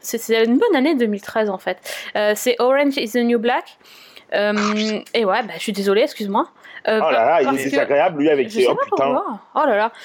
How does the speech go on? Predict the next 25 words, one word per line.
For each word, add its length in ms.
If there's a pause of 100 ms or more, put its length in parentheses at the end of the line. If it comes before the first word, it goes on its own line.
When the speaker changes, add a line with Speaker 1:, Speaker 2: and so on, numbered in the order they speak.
Speaker 3:
Oh 40
là 240
là. 200 (220)
Speaker 1:
Bah 180
oui, 180
c'est, 240
c'est, 480
euh, 580
c'est 420
une, 240
c'est 220
une 100
série 280
que 140
je, 360
j'apprécie 560
particulièrement, 600
que 80
je 80
regarde 320
tous 140
les 200
étés 220
religieusement, 1000
euh, 40